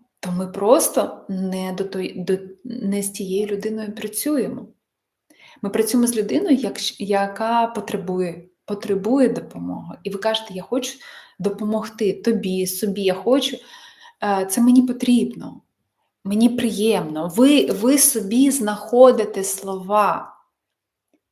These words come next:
але вам треба почути від неї відповідь, що вона згодна, і вона хоче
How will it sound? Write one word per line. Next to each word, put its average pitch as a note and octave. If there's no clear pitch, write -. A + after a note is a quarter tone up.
але G#3
вам G3
треба F#3+
почути -
від F3+
неї F#3
відповідь, F#3+
що -
вона F3
згодна, G#3
і F#3
вона F#3
хоче -